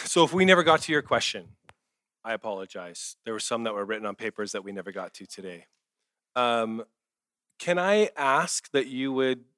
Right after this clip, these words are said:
um, come see us? Like, e-, either individually or collectively. Like, we wanna, we wanna be here to serve and care for you,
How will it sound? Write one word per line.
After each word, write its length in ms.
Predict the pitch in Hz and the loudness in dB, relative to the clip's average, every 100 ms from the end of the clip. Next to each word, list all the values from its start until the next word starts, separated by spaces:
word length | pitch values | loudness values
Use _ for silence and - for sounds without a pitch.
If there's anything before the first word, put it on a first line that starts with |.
| _ _ | _ _
um, 440 | 117 117 113 113 110 | -8 -4 -4 -8 -12
come 160 | - 123 | -10 -10
see 180 | - 139 | -8 -8
us? 260 | 156 - _ _ _ _ _ _ _ _ _ _ - | -8 -14 _ _ _ _ _ _ _ _ _ _ -12
Like, 200 | 110 _ _ _ _ - | -12 _ _ _ _ -20
e-, 120 | 123 - - | -20 -18 -14
either 220 | 120 120 | -10 -8
individually 720 | 113 110 120 131 135 135 131 | -8 -6 -4 -2 2 2 2
or 160 | 139 101 | 0 -6
collectively. 640 | - 104 110 - 120 123 123 | -6 -2 -2 -2 -4 0 0
Like, 180 | 120 139 | 0 0
we 60 | |
wanna, 340 | 127 151 151 123 | 4 6 4 0
we 80 | 135 | 2
wanna 200 | 139 160 | 4 4
be 120 | 143 | 2
here 180 | 170 160 | 4 4
to 80 | 104 | 2
serve 280 | - 135 135 | 2 4 4
and 120 | 110 | 2
care 180 | 120 151 | 2 2
for 160 | - | 0
you, 220 | 98 85 | -8 -8